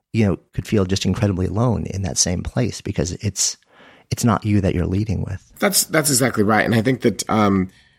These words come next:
Speaker 2: it's why that, you know, people can struggle, um, even into adulthood with the idea that people will really accept them for who they are, even after transition and all the rest of it. So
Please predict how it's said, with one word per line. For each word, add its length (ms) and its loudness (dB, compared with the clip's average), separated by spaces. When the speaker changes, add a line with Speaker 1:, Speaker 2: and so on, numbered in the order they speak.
Speaker 2:
it's 200 2
why 220 2
that, 240 2
you 80 4
know, 120 4
people 340 -4
can 500 0
struggle, 840 2
um, 340 0
even 180 2
into 260 0
adulthood 420 0
with 360 -6
the 240 0
idea 360 0
that 180 -4
people 280 -4
will 80 -2
really 260 0
accept 300 -8
them 100 -10
for 160 -14
who 100 -10
they 200 -8
are, 260 -10
even 260 2
after 260 0
transition 480 -2
and 100 0
all 120 0
the 80 0
rest 220 -4
of 60 -8
it. 260 -8
So 340 0